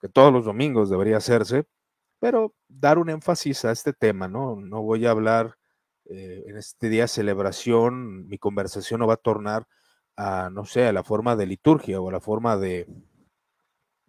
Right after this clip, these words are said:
de, de etcétera, etcétera, ¿no? La forma de los cantos que deben tocarse, sino concentrarse en este hecho glorioso de la resurrección de los muertos,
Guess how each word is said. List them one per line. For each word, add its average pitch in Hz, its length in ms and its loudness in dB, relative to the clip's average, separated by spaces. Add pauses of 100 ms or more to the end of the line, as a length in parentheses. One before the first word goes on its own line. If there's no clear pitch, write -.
(120)
de, 90 300 -20
de 107 80 -14
etcétera, 113 340 0
etcétera, 98 420 -2
¿no? 110 160 -6
La 98 120 -6
forma 107 260 -2
de 98 80 -2
los 92 140 -6
cantos 107 280 0
que 104 100 -8
deben 104 200 -2
tocarse, 131 400 -4 (320)
sino 120 200 0
concentrarse 151 500 0
en 160 40 2
este 160 140 -4
hecho 147 160 -4
glorioso 127 420 0 (1200)
de 139 140 0
la 123 100 6
resurrección 120 460 -2
de 107 60 -2
los 101 100 -4
muertos, - 500 -4